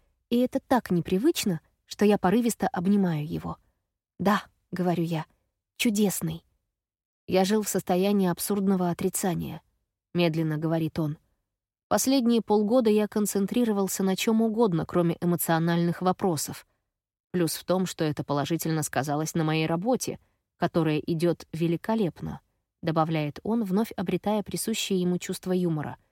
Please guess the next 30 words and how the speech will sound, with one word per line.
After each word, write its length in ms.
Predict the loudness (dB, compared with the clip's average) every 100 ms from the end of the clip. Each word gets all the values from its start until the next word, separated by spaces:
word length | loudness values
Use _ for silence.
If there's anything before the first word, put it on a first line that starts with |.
| _ _ _ _ _
«Так 180 | -2 -2
что 500 | -2 2 2 2 -2 -8 _ _ _ _ _ -4
нет 300 | 0 0 -2
худа 320 | 0 2 2
без 180 | 0 2
добра». 380 | 2 2 -2 -8 _ _ _ _ _ _ _ _ _ _ _ _ _
Когда 240 | 0 4 4
мы 100 | 2
выходим 400 | 0 -2 0 0
из 80 |
машины, 400 | 0 -2 0 0
я 160 | 2 0
машинально 540 | 0 0 0 2 0
оглядываюсь 640 | -2 -2 -2 0 0 -2 -4
по 80 | -8
сторонам. 540 | -2 0 0 -2 -4 _ _ _ _ -4
Не 120 | 0
видит 300 | 0 0 -2
ли 100 | -2
кто? 300 | -2 -4 -4 _ _ _ _ -4
И 140 | -2
Газ 340 | 2 2 2 2
недоуменно 640 | 2 2 2 2 0 -2
качает 440 | -4 -4 -4 -4
головой. 520 | -4 -2 -2 -4 -10 -14 _ _ _ _ _ -4
«Ты 100 | -2
что, 200 | -2 -6
всё 200 | -4 -4
ещё 200 | -2 -2
прячешься? 560 | 0 0 0 -4 -6